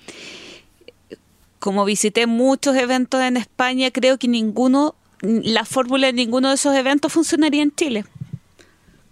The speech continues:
Así sencillo. Y, y probable, y no sé, Geek Out,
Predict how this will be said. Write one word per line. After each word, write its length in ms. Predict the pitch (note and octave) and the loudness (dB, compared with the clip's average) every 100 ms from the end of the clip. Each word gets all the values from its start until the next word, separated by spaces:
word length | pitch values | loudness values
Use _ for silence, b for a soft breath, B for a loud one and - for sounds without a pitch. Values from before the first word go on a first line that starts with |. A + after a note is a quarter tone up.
| - | -4
Así 340 | A3 - C4 | -2 0 0
sencillo. 600 | C4+ C4+ B3+ C#4+ A#3+ F#3+ G#3 | 2 0 0 0 2 2 0
Y, 640 | A#3 A#3 A3+ A3+ A3 A3+ A3+ B B B | -2 -2 0 0 0 -2 -4 B B B
y 140 | A3 | -4
probable, 760 | A3 A3+ A3+ B3+ C4+ C#4 C4+ C4 - | -2 0 0 0 0 0 0 -2 -2
y 220 | A#3 A3 | -2 0
no 140 | A#3+ | 0
sé, 200 | A#3+ A#3+ - - | 0 -2 -4 -10
Geek 300 | G3+ A#3+ G3 | -4 -2 2
Out, 340 | B3+ D#4+ A#4 | 0 0 -4